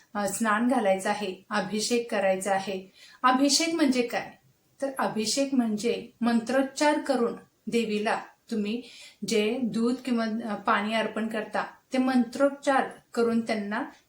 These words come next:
जल वाहायचं आहे किंवा दूध वाहायचं आहे, त्यालाच अभिषेक म्हणतात. आणि या पद्धतीने जर तुम्ही अभिषेक करून देवाची स्थापना केली तर त्यामध्ये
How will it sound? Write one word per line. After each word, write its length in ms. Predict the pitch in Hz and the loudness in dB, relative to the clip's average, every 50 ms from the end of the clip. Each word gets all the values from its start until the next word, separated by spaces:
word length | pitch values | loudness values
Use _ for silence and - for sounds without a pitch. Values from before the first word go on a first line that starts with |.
| - - | -6 0
जल 220 | - 233 233 269 | 2 2 4 4
वाहायचं 580 | 285 277 262 220 196 185 196 190 190 - - 202 | 4 4 2 2 0 0 -2 -4 -4 -2 -2 -2
आहे 320 | 196 196 - 208 190 185 | -2 -2 -4 -6 -8 -10
किंवा 320 | 190 - - 226 208 208 208 | -10 -10 -8 -6 -4 -4 -4
दूध 320 | 208 214 214 226 233 226 | -4 -2 -2 -2 -2 -2
वाहायचं 460 | 233 220 202 190 190 190 190 185 208 | -2 -2 -2 -2 -2 -4 -4 -2 -2
आहे, 220 | 196 190 196 190 190 - - - - - _ - | -2 -2 -2 -4 -8 -10 -14 -20 -20 -20 _ -4
त्यालाच 260 | - 254 269 294 294 349 | 0 2 2 2 2 2
अभिषेक 480 | 277 214 208 196 - - 208 190 - | 0 0 0 -2 -2 -4 -4 -4 -4
म्हणतात. 380 | 220 208 202 190 190 190 185 185 - - - - - - - - | -4 -4 -4 -4 -4 -4 -6 -6 -8 -16 -20 -20 -20 -20 -14 -10
आणि 240 | 202 202 214 214 220 | -6 -4 -2 -2 0
या 140 | 226 226 233 | 0 0 0
पद्धतीने 760 | 226 226 277 220 208 233 226 - 247 240 233 226 208 190 185 | 2 2 2 2 2 0 0 0 0 -2 -2 -2 -2 -4 -2
जर 160 | 202 208 208 - | -2 -2 -2 -2
तुम्ही 180 | 240 226 226 240 | -2 -2 -2 0
अभिषेक 600 | 226 208 202 202 214 214 - - 247 240 - - | 0 -2 -2 0 0 0 0 0 -2 -4 -4 -2
करून 300 | 247 233 226 208 190 185 - 233 | 0 0 0 0 -2 -6 -4 0
देवाची 420 | 214 233 220 208 196 196 - 233 | 2 4 4 4 2 0 -2 -4
स्थापना 440 | - - 247 202 196 - 214 214 220 | -4 -2 -2 -2 -2 -4 -6 -6 -6
केली 320 | 214 - 226 208 190 185 185 - - - - - - | -4 -4 -4 -4 -4 -6 -8 -12 -18 -20 -20 -10 -6
तर 60 | 240 233 233 - | -6 -4 -2 0
त्यामध्ये 680 | 247 220 226 226 233 233 226 190 190 233 196 - 190 - | 0 0 2 2 0 0 -2 -2 -2 -4 -4 -4 -6 -12